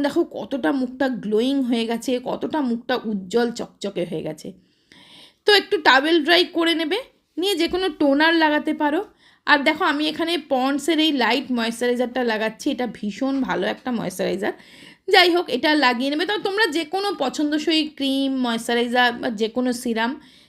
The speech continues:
লাগিয়ে নেবে, নিয়ে কিন্তু হালকা হাতে একটু ম্যাসাজ দেবে, তাতে না স্কিনের ব্লাড সার্কুলেশন বাড়ে, স্কিনটা ভেতর থেকে গ্লোয়িং হয়। এভাবে হালকা হাতে একটু ম্যাসাজ দিয়ে দেবে হাত দিয়ে। যদি তোমাদের কাছে কোনো ফেস রোলার থাকে, তাহলেও খুব ভালো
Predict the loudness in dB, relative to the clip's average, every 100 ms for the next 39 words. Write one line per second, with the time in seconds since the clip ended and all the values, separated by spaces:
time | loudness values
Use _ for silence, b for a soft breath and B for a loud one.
0 | B 0 0 0 -4 -4 -2 0 -2 -2
1 | -2 -2 0 0 2 0 0 0 -4 -2
2 | 0 0 -4 -4 -4 -4 -4 -6 -8 b
3 | b _ 0 2 2 0 0 -2 0 0
4 | 0 0 0 -2 -4 0 -2 0 0 2
5 | 2 0 -4 b b -20 -4 -2 0 0
6 | -2 -2 -2 0 0 0 -2 -4 -4 -6
7 | -10 -12 -4 0 2 2 2 0 0 0
8 | 0 0 -6 -2 -2 0 -2 -4 -4 -4
9 | -2 -2 0 -2 -4 -4 -4 -4 B B
10 | B B 2 4 4 2 2 0 0 0
11 | -2 -4 0 0 0 0 2 4 4 4
12 | 2 -2 -4 -6 _ _ -8 -2 0 0
13 | -2 -2 0 0 -2